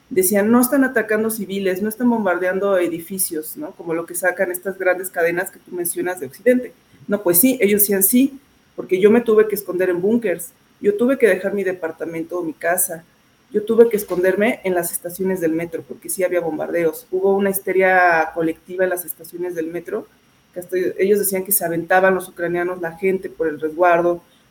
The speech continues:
Eh, hubo una histeria en el sentido de que se peleaban hasta por los conectores de electricidad. Un mexicano nos contó, uno que era músico, que le tocó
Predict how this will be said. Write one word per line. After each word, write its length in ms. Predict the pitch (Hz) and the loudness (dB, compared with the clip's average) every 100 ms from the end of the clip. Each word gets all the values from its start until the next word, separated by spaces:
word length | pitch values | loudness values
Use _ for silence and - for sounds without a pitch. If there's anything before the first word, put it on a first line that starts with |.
| _ | _
Eh, 200 | 170 170 | -2 0
hubo 220 | - 196 196 | 2 2 2
una 140 | 196 | 2
histeria 280 | 196 196 196 | 0 2 2
en 80 | 185 | 2
el 80 | |
sentido 380 | 170 165 185 185 | -2 -6 -2 -2
de 140 | 180 170 | 0 -2
que 80 | |
se 160 | 170 156 | -4 -4
peleaban 560 | - 180 214 226 285 285 | 2 8 8 8 6 2
hasta 280 | 185 - 185 | -6 -6 -8
por 180 | - 175 | -6 -4
los 220 | 165 - | -4 -6
conectores 600 | 170 170 170 202 202 196 | -6 -6 -2 0 0 0
de 60 | 185 | -2
electricidad. 720 | 160 - - - 156 185 - _ _ _ _ _ _ _ _ | -4 -10 -16 -10 -8 -8 -10 _ _ _ _ _ _ _ _
Un 160 | - 208 | 0 2
mexicano 540 | 208 208 - 202 196 | 2 -2 0 2 2
nos 180 | 196 175 | 0 -4
contó, 300 | - 165 180 | -8 -8 -4
uno 180 | 185 185 | -4 -4
que 80 | 180 | -2
era 140 | 175 | -2
músico, 600 | 175 170 - - 214 - - _ _ _ _ _ | -2 -4 -8 -10 -10 -10 -14 _ _ _ _ _
que 540 | 196 175 170 165 165 165 | -2 0 0 0 0 0
le 140 | 170 | -2
tocó 840 | 170 170 175 175 175 175 175 170 | -4 -6 -2 2 2 2 -2 -6